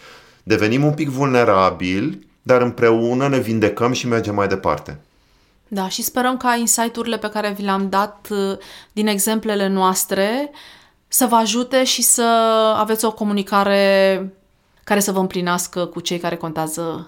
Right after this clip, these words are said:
Speaker 2: în viața voastră.
Speaker 1: Și ne-ar plăcea, evident, să aflăm, uh, despre situațiile, uh, de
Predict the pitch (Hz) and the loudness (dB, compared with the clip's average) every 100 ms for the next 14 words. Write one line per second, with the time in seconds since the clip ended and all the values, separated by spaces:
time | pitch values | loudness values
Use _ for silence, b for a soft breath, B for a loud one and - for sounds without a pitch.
0 | - - 147 151 127 123 - 127 131 - | -14 -8 -6 -6 -6 -4 -2 2 2 2
1 | 131 143 135 120 110 123 123 - 123 113 | 0 2 2 2 0 -2 -2 0 2 4
2 | 110 104 107 B B 101 104 - 117 120 | 4 0 -4 B B -4 -2 2 4 4
3 | 117 113 110 107 104 104 101 98 95 98 | 2 2 2 4 4 4 4 0 -2 -4
4 | 101 101 104 123 120 - 110 104 98 95 | -4 -4 -2 2 2 2 2 4 4 4
5 | 101 B B B - 95 95 95 92 98 | 0 B B B 0 4 4 4 2 4
6 | 92 90 - | 4 4 2